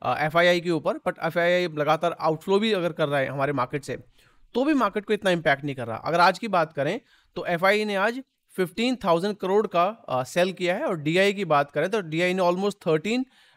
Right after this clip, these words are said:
ट्वेल्व थाउजेंड नाइन वन फ़ोर का है, but almost थर्टीन थाउजेंड करोड़ का बाय किया है।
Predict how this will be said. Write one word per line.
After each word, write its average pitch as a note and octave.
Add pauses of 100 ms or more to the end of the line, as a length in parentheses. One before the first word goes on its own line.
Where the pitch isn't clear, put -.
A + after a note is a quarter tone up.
ट्वेल्व F3
थाउजेंड E3
नाइन D#3+
वन D#3
फ़ोर D#3+
का D3
है, F3
but F#3
almost F#3
थर्टीन F#3
थाउजेंड D#3
करोड़ C3+
का F#3+
बाय C#3
किया B2+
है। A#2